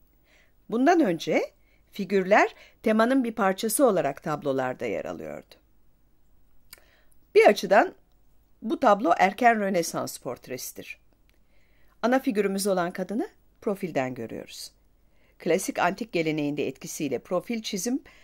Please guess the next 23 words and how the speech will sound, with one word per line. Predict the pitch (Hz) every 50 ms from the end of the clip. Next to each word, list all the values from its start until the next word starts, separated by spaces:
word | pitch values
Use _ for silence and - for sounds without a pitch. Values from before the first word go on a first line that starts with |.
| - - _ _
portre | - 226 240 - - 190 175
sanatının | 175 - 196 175 170 156 151 - - 170 214 269
standart | 285 269 - - 185 180 180 170 147 143 - -
uygulamasıdır. | 151 143 135 143 131 127 131 131 - - - - - - - - _ _ _ _ _ _ _ _ _ _ _ _ _ _ _ _ _ _ _ _ _ _ _ _ _ _ _ _ _ - - - - - -
Antik | - 220 247 262 349 285 -
Yunan | 285 294 302 311 294
ve | 302 302
Roma | 302 285 302 294 294
paralarında | 330 285 285 285 294 285 285 302 294 285 349 403
da | 415 403
insanlar | 294 240 214 - 190 160 160 160 151 147 143
profilden | - 180 160 - - 160 151 139 135 135 139
görülür, | 135 131 131 - - 120 123 -
değil | - 381 440
mi? | 320 190 - - - - _ _ - - - - - - - - - - -
Yani | - 202 202 202 208 202 - - - - - - -
heykeltıraşların | - 214 208 208 - 247 220 220 220 247 226 214 220 - - 220 233 226 247 240 226 202
ve | 196 185 175
ressamların | 185 190 190 - - 202 190 196 190 175 185 247 320 453 - _ _ _ _ - _ _ _ _ _ _ _ _ _ _ _ -
başlangıçta | 175 165 170 - - 202 180 180 180 196 196 - - - 247 247
seçtikleri | - - 185 165 165 - - 208 202 - 185 190 190 185
perspektif | - 180 170 180 - - - 185 190 - - 403 403 - -
budur. | 202 - - - - -